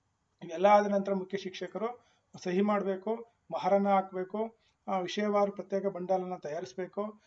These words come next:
ವಿದ್ಯಾರ್ಥಿಗಳ ಹಾಜರಾತಿ ಮತ್ತು ಉತ್ತರ ಪತ್ರಿಕೆ ಸಂಖ್ಯೆ ತಾಳೆ ಹೊಂದುವಂತೆ ಖಾತ್ರಿಪಡಿಸ್ಕೊಂಡು ಬಂಡಲನ್ನ ಮಾಡ್ಬೇಕು. ಮತ್ತೆ ಯಾವುದೇ ನಕಲು, ಅವ್ಯವಹಾರ ನಡೆಯದಂತೆ ಸೂಕ್ತ ಕ್ರಮವನ್ನ ವಹಿಸ್ಬೇಕಾಗುತ್ತೆ. ಮತ್ತೆ ಪರೀಕ್ಷಾ ಕೊಠಡಿಯ ಒಳಗಡೆ ಮೊಬೈಲು, ಕ್ಯಾಲ್ಕುಲೇಟರ್, ಸ್ಮಾರ್ಟ್ ವಾಚ್, ಡಿಜಿಟಲ್ ವಾಚ್‌ಗಳನ್ನ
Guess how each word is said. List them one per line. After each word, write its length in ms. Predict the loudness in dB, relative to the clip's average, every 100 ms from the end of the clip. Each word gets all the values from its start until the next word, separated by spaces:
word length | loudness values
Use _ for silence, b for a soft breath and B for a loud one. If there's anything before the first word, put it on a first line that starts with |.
| b
ವಿದ್ಯಾರ್ಥಿಗಳ 580 | -6 2 2 2 2 4
ಹಾಜರಾತಿ 600 | 4 4 2 2 2 0
ಮತ್ತು 280 | -6 -8 -10
ಉತ್ತರ 200 | -6 -6
ಪತ್ರಿಕೆ 400 | -6 -12 -14 -12
ಸಂಖ್ಯೆ 360 | -14 -14 -16 -10
ತಾಳೆ 280 | -8 -8
ಹೊಂದುವಂತೆ 460 | -10 -16 -18 -18 -14
ಖಾತ್ರಿಪಡಿಸ್ಕೊಂಡು 760 | -12 -12 -14 -18 -18 -20 -20 -20
ಬಂಡಲನ್ನ 420 | -18 -14 -16 -16
ಮಾಡ್ಬೇಕು. 540 | -20 -18 -18 -12 -12 -12 B B -14
ಮತ್ತೆ 140 | -2
ಯಾವುದೇ 340 | 4 4 4 -2
ನಕಲು, 440 | -4 -2 -2 0
ಅವ್ಯವಹಾರ 440 | -2 -4 -6 -8 -10
ನಡೆಯದಂತೆ 500 | -12 -12 -14 -16 -18
ಸೂಕ್ತ 300 | -18 -18 -18
ಕ್ರಮವನ್ನ 420 | -16 -16 -8 -4 -4 B B _
ವಹಿಸ್ಬೇಕಾಗುತ್ತೆ. 680 | -12 -10 -10 -6 -8 -4 -4 -6 b b -12
ಮತ್ತೆ 140 | -10
ಪರೀಕ್ಷಾ 400 | -2 -2 2 4
ಕೊಠಡಿಯ 400 | 4 2 0 0
ಒಳಗಡೆ 300 | 2 0 0
ಮೊಬೈಲು, 540 | -4 -4 -4 -6 -6 -8
ಕ್ಯಾಲ್ಕುಲೇಟರ್, 680 | -6 -8 -8 -12 -14 -16 -20
ಸ್ಮಾರ್ಟ್ 380 | -8 -8 -8
ವಾಚ್, 400 | -10 -12 -14 -20
ಡಿಜಿಟಲ್ 340 | -20 -18 -16 -12
ವಾಚ್‌ಗಳನ್ನ 520 | -14 -14 -20 -14 -8